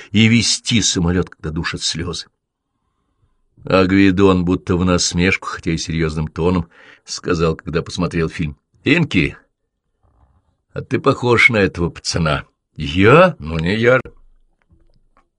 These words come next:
Инки почему-то ощутил в себе сдавленность, как перед первой репетицией. Пробормотал: «Врать-то, не в крапиву прыгать. Чем-то я похож. У него волосы совсем светлые, а у меня».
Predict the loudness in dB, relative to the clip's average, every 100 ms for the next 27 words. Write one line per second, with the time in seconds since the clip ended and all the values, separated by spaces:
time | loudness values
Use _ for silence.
0 | _ _ 4 4 4 2 -2 -2 0 0
1 | 0 0 -2 -2 -4 0 2 2 0 2
2 | 2 2 -2 -2 -4 -14 _ _ _ -12
3 | -2 -2 0 4 4 4 0 -6 -4 -2
4 | 0 -4 -8 _ _ _ _ -12 -6 -4
5 | -2 0 -2 -2 -20 -4 2 2 2 0
6 | 0 -2 _ _ -8 -8 -4 -6 -4 -2
7 | 0 0 -2 -8 -14 _ _ _ 0 0
8 | 2 4 2 2 0 2 0 _ -6 -2
9 | 2 2 2 -20 -20 -4 2 4 4 4
10 | 2 2 0 2 2 4 4 4 2 2
11 | 2